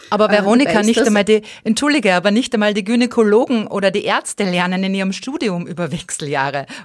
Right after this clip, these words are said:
Speaker 1: <laughs> Also das muss man,
Speaker 2: Richtig.
Speaker 1: darf man ja auch nicht vergessen.
Speaker 2: Meine, meine Schwiegertochter hat gerade das Medizinstudium abgeschlossen, interessiert sich natürlich sehr für das, was wir machen, weil sie bei einer praktischen Ärztin arbeitet.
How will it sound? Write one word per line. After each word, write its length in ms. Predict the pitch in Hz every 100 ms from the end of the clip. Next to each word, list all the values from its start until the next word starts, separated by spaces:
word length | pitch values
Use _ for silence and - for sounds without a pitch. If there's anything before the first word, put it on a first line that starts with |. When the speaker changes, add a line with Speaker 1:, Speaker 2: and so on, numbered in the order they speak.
| 170 - -
Speaker 1:
<laughs> 500 | 254 - - - -
Also 160 | 202 208
das 180 | 214
muss 220 | 262 226 220
man, 160 | 226
Speaker 2:
Richtig. 160 | 214 202
Speaker 1:
darf 160 | 202
man 160 | 220 202
ja 160 | 190 190
auch 60 |
nicht 180 | 285 180
vergessen. 640 | - 180 151 135 - 165 - - - - - - - _ -
Speaker 2:
Meine, 320 | 202 226 208 -
meine 220 | 208 233
Schwiegertochter 680 | - 240 330 233 214 -
hat 100 | 208
gerade 160 | - 175
das 160 | - -
Medizinstudium 800 | 165 165 - 277 - 233 247 233
abgeschlossen, 920 | 190 196 - 208 190 190 208 214 214 - - -
interessiert 580 | - 190 202 - 262
sich 380 | 262 220 214 _ _
natürlich 520 | 170 190 202 196 196
sehr 260 | - 151 180
für 160 | 202 202
das, 220 | 160 160
was 180 | 156 -
wir 60 |
machen, 340 | 135 - - 254
weil 140 | 175
sie 100 | 156
bei 80 | 156
einer 140 | 156
praktischen 500 | 160 147 143 151 -
Ärztin 400 | 156 143 - 208
arbeitet. 540 | 165 170 196 196 247